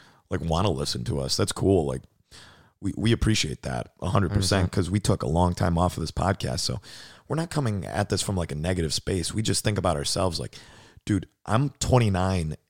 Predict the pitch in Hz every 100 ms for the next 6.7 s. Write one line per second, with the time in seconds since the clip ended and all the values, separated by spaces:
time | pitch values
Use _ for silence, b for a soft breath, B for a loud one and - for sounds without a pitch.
0 | - 92 87 110 123 113 101 98 104 98
1 | 80 95 - - _ _ _ _ _ _
2 | - 113 135 135 92 107 104 - 82 85
3 | 78 - _ _ _ _ _ _ _ _
4 | - 92 92 98 73 64 110 101 90 85
5 | 64 - _ _ _ _ _ _ _ _
6 | _ - - 113 95 98 78